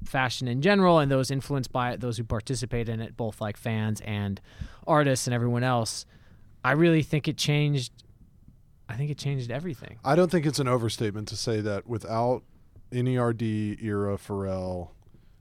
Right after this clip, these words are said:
Speaker 2: and Neptunes, Neptunes and, and first N E R D album In Search of Pharrell, wearing cut-off Dickie shorts, skate tees,
Speaker 1: Yeah.
Speaker 2: and the mesh trucker hat, we're just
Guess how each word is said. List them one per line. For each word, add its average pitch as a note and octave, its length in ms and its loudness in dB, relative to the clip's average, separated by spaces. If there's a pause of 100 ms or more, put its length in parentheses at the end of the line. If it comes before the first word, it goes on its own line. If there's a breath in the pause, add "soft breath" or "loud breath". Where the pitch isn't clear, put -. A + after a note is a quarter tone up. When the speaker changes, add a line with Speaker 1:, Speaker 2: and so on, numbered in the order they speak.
(200 soft breath)
Speaker 2:
and F#2+ 360 -8
Neptunes, G2 760 -6
Neptunes A#2 580 -2
and, G2 200 -4 (240)
and G2 200 -8
first A2 500 -4
N A2 100 -4
E G#2+ 80 0
R G2+ 120 -2
D F#2+ 240 -6
album F#2 520 -8
In G2+ 140 -8
Search G2 320 -8
of F#2 260 -8
Pharrell, F2 440 -6 (400 soft breath)
wearing F#2+ 580 -4
cut-off G#2+ 340 -2
Dickie G#2 260 -8
shorts, F#2+ 680 -8 (260 soft breath)
skate - 460 -10
tees, G2 560 -8
Speaker 1:
Yeah. G2+ 100 -12 (260)
Speaker 2:
and F#2+ 280 -6
the F#2 260 -8 (140)
mesh F#2+ 600 -8
trucker F#2+ 380 -8
hat, C#2+ 340 -10 (460 soft breath)
we're F#2 160 -10
just F2 340 -10